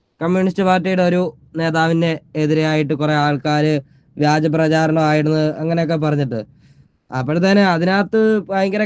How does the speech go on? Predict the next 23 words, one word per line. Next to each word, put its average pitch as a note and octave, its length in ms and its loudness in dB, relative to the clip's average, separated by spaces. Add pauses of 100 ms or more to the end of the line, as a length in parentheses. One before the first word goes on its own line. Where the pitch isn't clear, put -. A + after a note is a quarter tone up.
കേസെടുപ്പും F#3+ 640 0
പരിപാടിയും F#3 480 2
കാര്യങ്ങളും F3+ 480 2
എല്ലാം F3+ 240 2
നടന്നുകൊണ്ടിരിക്കുകയായിരുന്നു. D#3 880 -2
അതേ C#3+ 120 -6 (120)
സമയത്ത് F3 400 -4 (680)
അത് C#3 180 0
കഴിഞ്ഞിട്ട് F#3 400 2
തന്നെ G#3 240 4
മറ്റേ F#3+ 180 0 (120)
ഷാഫിയുടെ, F3+ 560 4 (960)
ഏ, F#3+ 180 2 (360)
ഇത് F#3 140 4 (500)
ഒരു F#3 180 -2
കാര്യം F3+ 340 2
വന്ന് F#3 160 -2 (460)
ഒരു F#3+ 180 2
സി G3+ 180 2
പി G3+ 120 2
എമ്മിന്റെ G3+ 280 2
പാലക്കാട് F#3+ 560 2
ജില്ലാ G3 220 2